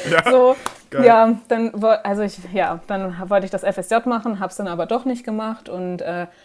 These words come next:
Speaker 2: dann bin ich durch Zufall an einen Ausbildungsjob gekommen zur Veranstaltungskauffrau. Hab mich natürlich tierisch gefreut, hab den unterschrieben. Dann hat sich rausgestellt, das ist ein duales Studium.
Speaker 1: Mhm.
Speaker 2: Ja,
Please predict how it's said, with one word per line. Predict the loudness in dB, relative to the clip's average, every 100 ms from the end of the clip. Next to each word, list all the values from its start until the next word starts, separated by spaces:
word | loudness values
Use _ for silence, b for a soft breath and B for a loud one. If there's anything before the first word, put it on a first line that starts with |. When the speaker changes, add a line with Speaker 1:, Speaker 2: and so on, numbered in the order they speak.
| b
Speaker 2:
dann | -8 -4
bin |
ich | -4 -4
durch | -8 -8
Zufall | -2 -2 -2 -4 -2 0 0 -2
an | -8 -8
einen | -8 -8 -8
Ausbildungsjob | -2 -2 -2 -4 -4 -2 -4 -8 -12 -4 -4 -4
gekommen | -10 -10 -2 -2 0 -4 -8
zur | -6 -6
Veranstaltungskauffrau. | -4 -4 -4 0 0 0 -4 -2 0 0 -2 0 0 -2 B B B
Hab | -2
mich | -2
natürlich | 0 -2
tierisch | -2 -6 -4
gefreut, | -8 2 2 2
hab | -4
den | -6
unterschrieben. | -6 -6 -6 -2 -2
Dann | -2 -6
hat | -8
sich | -8
rausgestellt, | -4 -4 -6 -6 -4
das | -4 -8
ist | -8
ein | -4
duales | 0 0 -2
Studium. | -6 -4 -2 2 2 0 -6 b b b
Speaker 1:
Mhm. | -12 -12 -14 -10
Speaker 2:
Ja, | 0 6 6 6